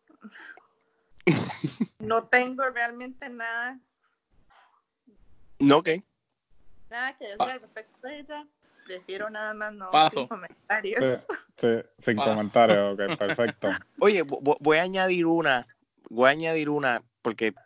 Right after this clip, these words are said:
Speaker 1: también ha hecho como que mucho ruido últimamente. Tessa Blanchard.
Speaker 2: Controversial.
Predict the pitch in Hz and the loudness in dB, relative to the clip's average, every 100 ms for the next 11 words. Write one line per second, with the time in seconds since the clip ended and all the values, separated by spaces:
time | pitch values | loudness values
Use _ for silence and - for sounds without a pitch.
0 | - 110 110 113 131 139 139 - 151 135 | 0 0 2 -2 0 0 -2 -4 -4 -2
1 | 123 120 113 113 123 - 139 127 135 135 | -2 -2 -4 -4 -8 -2 -2 0 -2 -2
2 | 123 127 117 - - 151 196 170 120 101 | -2 -2 -2 -4 -4 0 0 0 0 -2
3 | - 98 90 - - _ _ _ _ _ | -4 -10 -10 -16 -20 _ _ _ _ _
4 | _ _ - _ _ - - _ 294 294 | _ _ -20 _ _ -20 -20 _ -8 -2
5 | 311 240 254 262 | 0 0 -2 -4